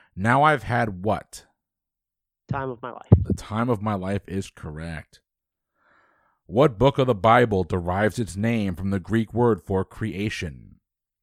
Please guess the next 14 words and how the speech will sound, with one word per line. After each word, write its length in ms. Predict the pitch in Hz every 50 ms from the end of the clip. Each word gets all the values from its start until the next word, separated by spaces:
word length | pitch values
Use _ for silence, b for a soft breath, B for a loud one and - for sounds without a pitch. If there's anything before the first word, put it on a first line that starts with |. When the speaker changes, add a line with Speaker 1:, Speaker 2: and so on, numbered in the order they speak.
| _ _ _ _ _ _ _ _ _ -
Speaker 2:
Genesis. 600 | - 123 120 117 113 - - 107 - - - - _ _
Speaker 1:
Genesis 540 | - - 95 101 113 110 - - 123 120 -
is 240 | - 90 92 87 95
a 60 | 110
correct 400 | - - - 90 92 92 80 -
answer. 240 | 87 92 92 - 82
We're 80 | 78 73
back 280 | - 87 85 87 - -
to 100 | 95 -
Phil 180 | - 95 92
Collins. 680 | 90 - 85 76 73 71 69 64 58 57 - - - _ b b b b b b b b b b b b b b b
What 240 | - 165 - - -
food 380 | - - 156 180 277 294 - - -
additive 720 | 98 101 92 82 78 - - - - 82 85 - -